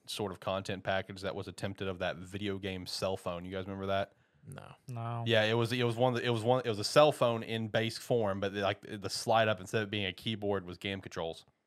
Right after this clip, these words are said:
Speaker 3: Wasn't that just a BlackBerry?
Speaker 1: It might have been a BlackBerry f-, it might have been a BlackBerry that created that phone, yes. But, I mean, the whole concept of the phone was to be a video game console,
Speaker 3: Shout
Speaker 1: so.
Speaker 3: out to anyone who knows what a BlackBerry is.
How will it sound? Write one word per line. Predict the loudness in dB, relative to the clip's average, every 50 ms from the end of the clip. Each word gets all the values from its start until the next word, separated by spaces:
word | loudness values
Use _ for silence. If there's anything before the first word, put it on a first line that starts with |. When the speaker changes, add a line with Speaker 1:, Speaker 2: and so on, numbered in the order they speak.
| _ _ _ _ _ _ _ _ _ _ _ -6
Speaker 3:
Wasn't | -4 -2 0
that | -2 -2 -2
just | -4 -6 -6 -6
a |
BlackBerry? | -4 -2 -2 -2 -2 -4 -6 -6 -6 -6 -8 -10 _ _ _ _ _ _ _ 0
Speaker 1:
It | 2 4
might | 6 8 8 8 8
have | 6 6
been | 4
a | 4 4
BlackBerry | 6 6 6 6 6 4 0 -2 -2 0 -2 -2
f-, | -4 -8 -14 _ _ _ _ _
it | -8 -6 0
might | 2 4 4 4
have | 2
been | 0 -2
a | -2
BlackBerry | 0 2 2 2 2 2 -2 -4 -2 -2 -4 -4
that | -6 -8 -8 -10 -12
created | -10 -6 -4 -4 -4 -4 -4 -6
that | -8 -8
phone, | -6 -6 -6 -6 -6 -6
yes. | -6 -6 -6 -6 -2
But, | -2 -2
I | 0
mean, | -2 -4 -4 0
the | 0 0
whole | 0 4 4 6 6 6
concept | 2 4 6 6 8 8 6 2 2 0 0 0 0
of | 0 0 0 0 -2
the | -4 -4 -4
phone | -2 -2 -2 0 0 -2 -2
was | -2 -2 -2 -2
to | -4 -8
be | -8 -8
a | -6 -6
video | -8 -8 -8 -6 -8
game | -8 -8 -10 -10
console, | -8 -8 -10 -10 -10 -14 -16 -4 0
Speaker 3:
Shout | 2 2 2
Speaker 1:
so. | 0
Speaker 3:
out | 0
to | -2
anyone | -2 -2 -2 -2 -2
who | -2
knows | -2 -2 -2 -4
what | -4 -6
a |
BlackBerry | -6 -6 -8 -8 -6 -8 -8 -8 -6 -6
is. | -8 -8 -10